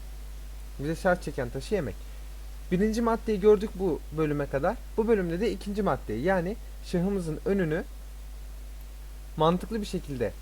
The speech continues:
kapatmayı göreceğiz ki burada buna mecburuz zaten. Çünkü ne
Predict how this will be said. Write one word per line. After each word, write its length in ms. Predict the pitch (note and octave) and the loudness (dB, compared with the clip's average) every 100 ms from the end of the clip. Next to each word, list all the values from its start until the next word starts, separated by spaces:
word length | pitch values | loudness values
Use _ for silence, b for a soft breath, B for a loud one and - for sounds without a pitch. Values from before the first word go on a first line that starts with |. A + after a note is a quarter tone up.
| - | -4
kapatmayı 460 | D#3 E3+ F3 G#3+ G3+ | 2 2 4 2 4
göreceğiz 340 | D#3+ A#2+ A#2 - | 4 2 -2 -6
ki 160 | G#3+ A#3+ - - - F#3 | -6 -6 -8 -14 -4 2
burada 220 | F#3 F3+ | 4 4
buna 160 | G3 | 4
mecburuz 520 | F#3+ F#3+ F3+ G3+ G3 C3 | 4 2 2 -2 0 4
zaten. 320 | A#2 F3 F#3 - - - - - - - - - | 2 2 -4 -6 -12 -14 -14 -14 -14 -14 -14 -8
Çünkü 400 | - F#3+ G3 G#3 - - | -2 0 0 0 -2 -2
ne 220 | F3+ | 0